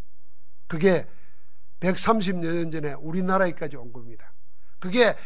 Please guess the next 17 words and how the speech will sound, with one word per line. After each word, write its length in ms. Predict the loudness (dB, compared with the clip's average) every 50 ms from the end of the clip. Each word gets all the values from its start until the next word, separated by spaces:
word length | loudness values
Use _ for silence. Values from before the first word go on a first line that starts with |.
| -4 0 4
여러분과 380 | 6 8 8 8 6 4 0 0
나에게까지 600 | 2 2 2 4 4 2 0 0 -2 -2 -2 -2
온 140 | -4 -4 -4
겁니다. 320 | -4 -4 -4 -4 -4 -4 -4 -4 -4 -4 -4 -4 -4 -4 -4 -4 -2 -2 -2 -2 -2 -2 -2 -2 -2 -2 -2 -2 -2 -2 -2 -2 -2 -2
주님의 380 | -2 2 4 6 6 8 8 8
마지막 500 | 8 8 8 6 6 6 6 6 8 8
명령이며 640 | 8 8 8 8 8 8 8 8 8 8 8 8 8
약속의 440 | 8 8 8 6 4 2 4 4 6
메시지인 540 | 6 6 6 4 4 2 2 4 4 4 2 0 -2 -2 -2
사도행전 600 | 0 4 6 6 6 6 6 4 4 4 2 2 2
일 200 | 2 2 4 4
장 200 | 4 4 4 6
팔 240 | 4 4 4 2
절, 300 | 0 0 2 2 0 -2 -4 -4 -4 -4 -2 0
"땅끝까지 880 | 2 2 2 2 2 2 2 2 0 0 4 4 4 6 6 4 2 2
정인되리라는" 1120 | 2 2 4 4 4 4 4 4 2 2 4 4 4 6 6 6 6 4 4 4 2 2
그 100 | 4 6